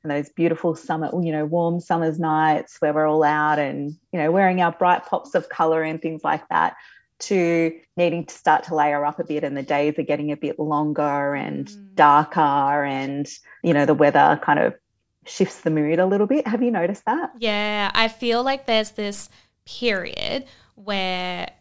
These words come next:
Speaker 2: you go from feeling warm and fuzzy and you've got your summer look down packed,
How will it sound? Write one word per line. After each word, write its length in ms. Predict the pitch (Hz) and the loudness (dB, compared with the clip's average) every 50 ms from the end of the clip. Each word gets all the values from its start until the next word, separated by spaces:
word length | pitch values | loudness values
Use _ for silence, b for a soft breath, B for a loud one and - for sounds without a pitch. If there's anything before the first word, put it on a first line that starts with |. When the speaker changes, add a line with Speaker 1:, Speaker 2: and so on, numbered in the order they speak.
| _ _ 208 | _ _ _
Speaker 2:
you 160 | 202 208 220 220 | -10 -8 -8 -6
go 300 | 220 214 202 196 202 214 | -4 -4 -2 -2 -4 -6
from 760 | 214 - - 208 196 190 185 185 185 185 185 180 180 - - _ | -8 -8 -8 -6 -6 -6 -6 -8 -10 -10 -12 -12 -14 -16 -16 _
feeling 420 | - 247 247 247 247 240 226 214 208 | -2 -2 -2 0 0 -2 -2 -2 -2
warm 400 | 226 233 233 226 226 226 220 202 | -2 -2 0 0 0 0 0 -2
and 120 | 196 202 | -4 -6
fuzzy 640 | 202 - 220 208 196 208 220 208 208 208 208 202 196 | -6 -4 -4 -4 -2 -2 -4 -4 -4 -4 -4 -4 -4
and 240 | 185 180 180 180 185 | -6 -8 -8 -10 -10
you've 140 | 196 196 | -12 -6
got 140 | - 240 - | -6 -6 -4
your 80 | - - | -4 -4
summer 260 | - 226 202 202 202 | -4 -2 -2 -2 -2
look 240 | 202 196 190 196 - | -2 -4 -6 -6 -6
down 240 | 214 190 180 185 202 | -6 -4 -4 -6 -8
packed, 560 | - - 202 180 180 175 175 185 - - | -4 -2 -2 -2 -2 -4 -6 -8 -10 -12